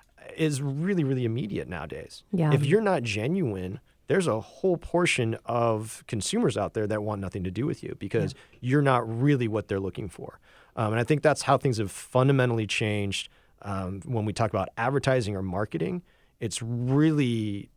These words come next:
Speaker 1: adjusted to this two-way conversation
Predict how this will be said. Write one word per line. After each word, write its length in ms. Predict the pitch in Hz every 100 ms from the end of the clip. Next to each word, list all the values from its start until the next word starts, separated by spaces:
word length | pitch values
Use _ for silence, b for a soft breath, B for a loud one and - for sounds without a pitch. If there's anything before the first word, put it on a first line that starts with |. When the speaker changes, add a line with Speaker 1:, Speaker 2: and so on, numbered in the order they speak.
| _ _ _ -
Speaker 1:
adjusted 720 | 117 101 120 147 - 104 104
to 140 | 117 101
this 200 | 98 -
two-way 380 | - 147 151
conversation 880 | 143 127 117 104 107 113 113 107 95